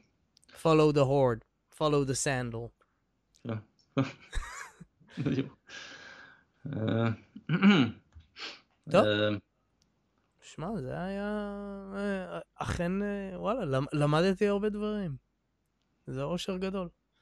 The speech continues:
Speaker 2: <laughs>
Speaker 1: יש
Speaker 2: כן.
Speaker 1: היום, יש היום מישהו שעושה רגעי בארץ בצורה נורמלית?
Speaker 2: עושים רגעי בארץ, אה, אה, גם אתיופים, יש, אה, זבולון דאב סיסטם.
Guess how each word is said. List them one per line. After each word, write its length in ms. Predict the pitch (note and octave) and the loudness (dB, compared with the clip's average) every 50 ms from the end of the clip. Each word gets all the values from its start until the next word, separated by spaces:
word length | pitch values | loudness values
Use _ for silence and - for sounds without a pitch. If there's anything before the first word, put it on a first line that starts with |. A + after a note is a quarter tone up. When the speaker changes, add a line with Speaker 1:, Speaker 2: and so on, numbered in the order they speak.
| _ _ _ _ _ _ _ _ _ - | _ _ _ _ _ _ _ _ _ -10
Speaker 2:
<laughs> 60 | A2+ A2 C#3 - - - - - - - _ _ - - - | -6 -4 -4 -6 -6 -10 -16 -20 -20 -20 _ _ -18 -8 -4
Speaker 1:
יש 160 | C#3+ D#3 D#3 - | -2 0 2 4
Speaker 2:
כן. 60 | A#3 | 4
Speaker 1:
היום, 400 | A3 G#3 F#3+ - E3 D3 C3+ A2+ - _ - | 6 6 6 6 6 4 0 -4 -8 _ -12
יש 220 | D3 D3 D3+ - | -10 -8 -4 -2
היום 180 | F#3 F3+ D#3+ D3 | -2 -2 0 0
מישהו 240 | C#3+ C#3+ - - D#3 | -2 -2 -4 -6 -8
שעושה 400 | - C#3+ B2+ A#2 - - C#3 C3+ | -6 -6 -6 -4 -4 -4 -4 -2
רגעי 380 | A#2+ C3 C3+ C#3 C#3+ C#3 C3 | 0 0 -2 0 0 0 -2
בארץ 520 | A#2 A2+ A2+ A2+ A2+ C3 E3 G3+ G3+ - - | -2 -2 -2 -2 -2 -2 -2 -2 -4 -6 -8
בצורה 720 | G3+ G#3 - - A3 G3+ G3 G3+ G3 G3 G3 G3 G3 G3+ G3+ G3+ G#3 G3+ F#3+ - _ _ _ _ _ _ _ - | -8 -8 -6 -4 -2 0 2 2 2 2 0 0 -2 -2 -4 -6 -8 -8 -12 -16 _ _ _ _ _ _ _ -8
נורמלית? 420 | F#3+ G3 G3+ G3+ G3+ G#3+ A3+ A#3 - | -6 -6 -6 -6 -6 -6 -6 -6 -6
Speaker 2:
עושים 320 | - C#3 - C4+ A#3+ E3 | -8 -6 -2 0 2 2
רגעי 180 | D3 A2 G#2 G2+ | 4 4 4 2
בארץ, 560 | F2+ F#2+ F2 F#2 G#2 C3+ - - - - - | 4 4 4 4 4 0 -2 -6 -10 -10 -6
אה, 500 | G2 G2 G2 F#2+ F#2+ F#2+ F#2+ F#2+ F#2+ F#2+ F#2 - _ _ - - - - - - _ _ _ _ _ - - - G#2 | -2 0 0 0 2 0 0 0 -2 -2 -4 -8 _ _ -20 -20 -20 -20 -20 -20 _ _ _ _ _ -16 -8 -2 0
אה, 420 | G#2+ G#2+ G2+ F#2+ F#2+ F#2+ F#2+ G2+ | 0 2 2 2 0 -2 -2 -2
גם 200 | G2 B2+ C#3 D#3+ | 0 0 2 2
אתיופים, 520 | D3 - D#3+ C#3+ - - - - F#2+ G#2 | 2 2 2 2 0 -2 -8 -10 -10 -10
יש, 260 | A2+ - - - - A2 | -10 -8 -8 -6 -4 -4
אה, 260 | G2+ G2 F#2+ F#2+ F#2 F2 - - - _ _ _ _ _ _ - | -2 -2 -4 -4 -6 -10 -14 -20 -20 _ _ _ _ _ _ -10
זבולון 580 | G2 G2 G2+ G#2 A#2+ C#3 C#3 D3+ E3 E3 C#3+ | -8 -6 -2 2 6 6 8 8 8 8 6
דאב 180 | C#3 D#3 D3+ - | 6 4 2 0
סיסטם. 400 | - D3 C3+ - - A#2+ A2 | -4 -6 -6 -6 -4 -6 -6